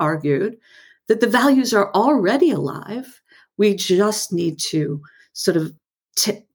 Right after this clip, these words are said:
s-, clear out the, if you will, ideology, um, that's puts animals and humans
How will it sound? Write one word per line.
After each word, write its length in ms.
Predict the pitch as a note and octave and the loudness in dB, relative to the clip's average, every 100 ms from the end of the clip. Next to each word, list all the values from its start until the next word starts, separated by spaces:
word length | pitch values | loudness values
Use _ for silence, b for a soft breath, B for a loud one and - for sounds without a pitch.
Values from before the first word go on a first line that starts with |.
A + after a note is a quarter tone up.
| - | -8
s-, 140 | - | -8
clear 420 | - - B3+ A#3 F#3 | -6 -2 0 4 4
out 440 | A3 G#3 D3+ - _ - | 4 2 -2 -8 _ 0
the, 400 | F#3 F3 F3+ E3+ b b _ - | 2 2 0 -6 b b _ -8
if 160 | D#3+ | -2
you 100 | F3 | 0
will, 320 | E3 D#3 D#3 - | 2 2 2 0
ideology, 1000 | E3+ E3 D#3 E3+ F#3+ F3 D#3 C#3+ F3 F#3+ - - | 0 2 2 2 2 0 -2 -2 -2 -8 -10 -2
um, 320 | D#3 D#3 D#3 | -2 -2 -4
that's 420 | - D#3+ - - - _ - | -2 -2 -2 -8 -12 _ -4
puts 320 | B3+ B3+ - - | -2 -2 -4 -2
animals 520 | E4 E3+ E3 D#3 D#3+ | 0 2 0 0 0
and 140 | D3+ | -2
humans 500 | D3+ E3 D3+ D3 D3 | 0 2 4 2 0